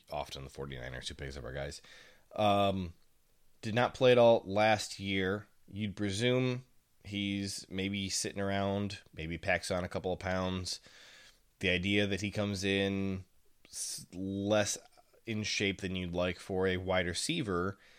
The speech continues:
and then you convert him to tight, to tight end. I don't know. We'll, we'll see if this works. It's, it's the Lions. It's Devin Funchess. I always liked Devin Funchess when he was here,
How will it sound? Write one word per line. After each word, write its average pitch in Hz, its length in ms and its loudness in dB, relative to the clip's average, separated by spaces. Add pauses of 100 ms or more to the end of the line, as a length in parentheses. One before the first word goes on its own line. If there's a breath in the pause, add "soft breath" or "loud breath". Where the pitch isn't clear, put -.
(240 soft breath)
and 90 160 -4
then 98 120 2
you 95 80 -2
convert 95 300 -2
him 92 160 -6
to - 100 -4
tight, 85 400 0
to - 120 -10
tight 95 200 2
end. 113 340 0 (1800)
I 90 100 -2
don't 69 100 -2
know. 55 220 -10
We'll, 95 180 0
we'll 104 180 2
see 87 240 -2
if 76 100 -6
this - 180 -6
works. 67 280 -6 (100)
It's, 76 300 -10
it's 87 200 -8
the 85 100 -6
Lions. 92 580 0
It's - 180 -8
Devin 78 280 -6
Funchess. 82 560 -6
I 135 120 8
always 98 220 4
liked 87 360 -2
Devin 82 240 -2
Funchess 82 340 -6
when 82 100 -6
he 80 60 -6
was 73 120 -6
here, 85 440 -2